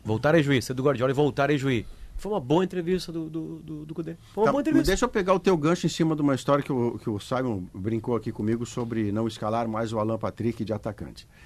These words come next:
Speaker 2: É, é, não é só semântica, é uma, é uma questão de cada um ter um critério, mas o meu, pra, pra entender isso, é o seguinte. Por mais que você escale o Alan Patrick perto do centroavante, ele será sempre um meia armador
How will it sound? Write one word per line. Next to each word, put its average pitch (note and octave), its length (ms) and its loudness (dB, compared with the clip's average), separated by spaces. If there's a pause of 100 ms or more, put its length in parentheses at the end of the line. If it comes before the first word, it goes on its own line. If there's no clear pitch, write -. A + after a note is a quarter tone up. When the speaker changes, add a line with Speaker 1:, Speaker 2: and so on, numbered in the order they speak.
(220)
Speaker 2:
É, A2 320 -10
é, B2 140 -4
não D3 200 2
é F3 100 2
só E3+ 180 0
semântica, A#2+ 600 -6
é G2+ 100 -6
uma, D3 180 -6
é C#3 80 -6
uma C#3 120 -4
questão D3+ 280 -4
de D3+ 100 -8
cada C#3 240 -6
um C#3 80 -2
ter D3 120 -6
um C#3+ 60 -4
critério, C#3 460 0
mas A#2 220 0
o C3+ 80 -2
meu, C#3 240 0
pra, F#2+ 220 -6
pra A2+ 180 -4
entender A2 380 -4
isso, A#2 200 -4
é - 20 -4
o B2+ 40 -8
seguinte. A2+ 320 -10
Por D#3+ 200 -4
mais G#3 260 -6
que - 80 -14
você F3 360 -8
escale C3+ 640 -6 (560)
o B2 160 0
Alan B2+ 220 0
Patrick C3 500 -8
perto D3 560 -6
do A2+ 220 -8
centroavante, B2+ 800 -6 (560)
ele F3+ 240 2
será E3+ 720 0 (320)
sempre - 720 2 (260)
um F#3 200 0
meia A#3 420 4
armador D#3+ 720 2